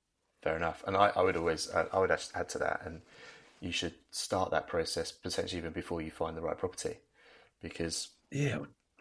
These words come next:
Speaker 1: it's, um,
Speaker 2: absolutely. Weeks, weeks before, months before.
Speaker 1: Yeah.
Speaker 2: You know, find the,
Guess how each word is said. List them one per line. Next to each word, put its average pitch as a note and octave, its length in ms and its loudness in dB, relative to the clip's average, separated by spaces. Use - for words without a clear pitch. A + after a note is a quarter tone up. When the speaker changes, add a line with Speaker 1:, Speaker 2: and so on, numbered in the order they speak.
Speaker 1:
it's, - 280 -4
um, F2+ 60 6
Speaker 2:
absolutely. F2+ 800 4
Weeks, A2+ 460 8
weeks A2+ 280 8
before, G2 340 4
months A2+ 220 4
before. G2 280 4
Speaker 1:
Yeah. E2 200 4
Speaker 2:
You G#2+ 120 2
know, F2+ 80 6
find B2 240 10
the, A2+ 60 6